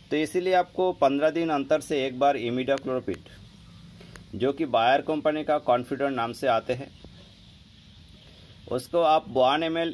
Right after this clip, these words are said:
एक लीटर पानी में डिजोल्व करके इस प्लांट के ऊपर अच्छा से आपको स्प्रे करते रहना है। आप अगर अच्छा से स्प्रे करेंगे तो आपका लीफ अच्छा रहेगा, आपका बड्स भी इतना ही अच्छा हेल्दी आएंगे और बड्स इसके बाद जाके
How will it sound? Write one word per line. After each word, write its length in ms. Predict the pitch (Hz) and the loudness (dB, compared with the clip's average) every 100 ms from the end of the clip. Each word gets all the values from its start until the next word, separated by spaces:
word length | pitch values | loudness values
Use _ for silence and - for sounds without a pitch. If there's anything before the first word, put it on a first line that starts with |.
| 123 | -2
एक 280 | 131 151 147 | -2 -2 -4
लीटर 220 | 147 143 | 0 0
पानी 280 | 131 135 139 | 0 -2 -2
में 160 | 143 | -4
डिजोल्व 340 | 117 107 131 135 | -2 0 0 0
करके 340 | 139 139 143 120 | -2 0 -2 -2
इस 120 | 123 - | -4 -6
प्लांट 440 | - 107 113 120 | -6 -2 -2 -4
के 160 | - 127 | -2 -2
ऊपर 340 | 120 120 131 | 0 2 0
अच्छा 380 | - 110 - 135 | 0 -4 -2 -4
से 240 | 131 151 147 - | -2 -4 -4 -4
आपको 260 | 113 - 131 107 | -4 -2 -2 -2
स्प्रे 280 | - 117 120 | -4 -4 -2
करते 320 | 98 87 104 | -2 -2 -6
रहना 220 | 92 87 | -6 -10
है। 160 | 92 - - - - - - - - - - - | -14 -16 -20 -20 -20 -20 -20 -20 -20 -20 -8 0
आप 220 | 131 - | 0 2
अगर 180 | 160 170 | 0 2
अच्छा 280 | 147 - 165 | 0 0 -2
से 180 | 165 143 | -2 -4
स्प्रे 220 | - 160 | -4 -2
करेंगे 400 | 143 135 143 151 | 0 0 0 -4
तो 140 | 156 | 0
आपका 300 | 147 127 - | 0 0 0
लीफ 360 | 123 120 139 139 | -2 0 -4 -4
अच्छा 300 | 110 110 - | -8 -6 -2
रहेगा, 360 | 139 147 139 143 | -2 0 -2 -2
आपका 340 | 120 117 131 | -2 0 2
बड्स 400 | 107 107 123 - | 2 2 0 -2
भी 220 | 135 143 123 | -4 -2 -2
इतना 280 | 120 135 135 | -2 -4 -4
ही 160 | 147 | -2
अच्छा 320 | 131 117 143 | -4 -4 -4
हेल्दी 360 | 120 110 113 139 | -2 -2 -2 -2
आएंगे 360 | 135 139 143 147 | -2 -4 -6 -8
और 360 | - 117 123 113 | -4 0 0 0
बड्स 480 | 107 113 - - - - - - - - | 0 0 -2 -14 -20 -20 -20 -20 -12 -8
इसके 240 | 113 - | -8 -6
बाद 320 | 113 110 117 107 | -4 0 -2 0
जाके 360 | 110 - 113 | -2 -2 -6